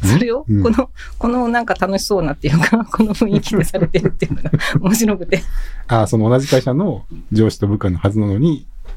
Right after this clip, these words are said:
Speaker 1: 雰囲気が楽しいなって思っていただいて。
Speaker 2: 話す内容も結構業務連絡的な
Speaker 1: うんうん。
Speaker 2: 内容といえば内容ですよね。
Speaker 1: はいはい。それはあれですかね。
Speaker 2: っていうか、
Speaker 1: いぶきステーションの方ですかね。
Speaker 2: もそうだし、
Speaker 1: うんうん。
Speaker 2: それに後から気づくみたいな。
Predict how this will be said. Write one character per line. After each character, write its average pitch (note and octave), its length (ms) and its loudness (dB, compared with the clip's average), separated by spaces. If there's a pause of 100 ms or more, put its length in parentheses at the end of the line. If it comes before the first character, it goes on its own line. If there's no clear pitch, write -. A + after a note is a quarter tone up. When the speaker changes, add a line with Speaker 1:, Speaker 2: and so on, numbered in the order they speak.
Speaker 1:
雰 A#2 180 2
囲 G#2 40 0
気 G2 140 0
が E2+ 80 -2
楽 F#2+ 120 0
し F2+ 160 -2
い - 20 -4
な G2+ 120 2
っ - 60 -6
て - 140 -8
思 E2 100 -2
っ - 20 -8
て D2+ 100 -6
い D2+ 40 -6
た - 80 -4
だ F4 60 0
い - 20 -2
て。 G4+ 60 -2
Speaker 2:
話 A4 120 -4
す F4 60 0
内 G#3 240 0
容 G3+ 120 -2
も G3 160 -2
結 G#3+ 220 -4
構 F3+ 100 0
業 F3 220 -2
務 E3 220 -2
連 E3 160 -4
絡 C#3+ 120 -4
的 - 280 -8
な C3+ 200 -6 (220)
Speaker 1:
う G#2 60 2
ん E2 240 0
う E2+ 140 0
ん。 D#3 40 -4
Speaker 2:
内 C#3+ 200 -6
容 D3 100 -6
と D#3+ 140 -6
い - 20 -2
え - 20 -2
ば C#3+ 120 -2
内 B2 180 -6
容 A#2+ 80 -8
で A2+ 140 -8 (280)
す - 260 -12
よ G3+ 60 -12
ね。 A#3 280 -4
Speaker 1:
は F2 160 0
い D2 60 -6
は C#2+ 180 -4
い。 - 80 -10 (1500)
そ - 160 0
れ G2 80 2
は F2+ 80 0
あ - 20 0
れ F2+ 60 0
で F2 80 -2
す D#2+ 80 -4
か - 60 -6
ね。 - 20 -12
Speaker 2:
っ D2+ 40 -12
て G2+ 60 2
い - 20 4
う - 20 6
か、 A#2 40 4
Speaker 1:
い - 20 2
ぶ A2+ 60 0
き A2 120 0
ス - 100 -8
テ A2 120 2
ー G2 60 2
シ - 140 -4
ョ F#2 40 2
ン F#2 160 -2 (220)
の D4+ 140 2
方 B3+ 100 -4
で G3 60 2
す - 0 -
か - 0 -
ね。 - 0 -
Speaker 2:
も - 0 -
そ E3+ 80 -2
う - 20 -6
だ D3 100 -4
し、 G2+ 380 -2
Speaker 1:
う G2+ 40 2
ん F2+ 40 2
う - 60 2
ん。 D2 280 -8 (680)
Speaker 2:
そ A#3 120 -4
れ A#3+ 80 0
に A#3 100 0
後 A3 160 -2
か D#3+ 120 -4
ら C#3+ 100 -4
気 - 120 -10
づ C3 140 -10
く - 80 -12 (260)
み A#2 80 -10
た A2 140 -12
い E2+ 80 -12
な。 A2 100 -14